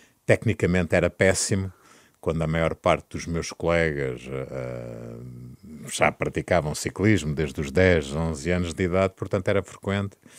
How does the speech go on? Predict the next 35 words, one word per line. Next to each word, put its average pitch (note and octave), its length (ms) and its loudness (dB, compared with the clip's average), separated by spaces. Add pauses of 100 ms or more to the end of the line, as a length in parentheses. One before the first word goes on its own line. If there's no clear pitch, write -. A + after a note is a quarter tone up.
(540)
eu, F#2+ 120 0
num, F#2+ 200 -2
num, F#2 360 0
num F#2 360 -2
treino F#2 380 0
de F2 80 0
algumas F2 400 0
cambalhotas, F2+ 680 0
chegar E2+ 420 0
a E2 100 0
casa E2+ 640 0
e F2 880 -4
começar F#2 320 -2
a E2+ 40 0
pensar F2+ 440 -4
se - 220 -12
não F2+ 120 -2
era F2 160 -2
melhor F2 200 0
terminar E2+ 460 -2 (480)
a F2+ 100 2
aventura F2+ 480 4
por F2 160 -4
ali. D2+ 260 -2 (880)
Tive, A#2+ 200 0
no B2+ 160 6
entanto, A#2 540 2
algumas G2 420 0
pessoas, C3 520 -2 (640)
nomeadamente E2 560 0
diretores F2 680 0
do, D2 220 -4
do D#2 120 -6
Carnide F2+ 420 -4
Clube, G2+ 520 0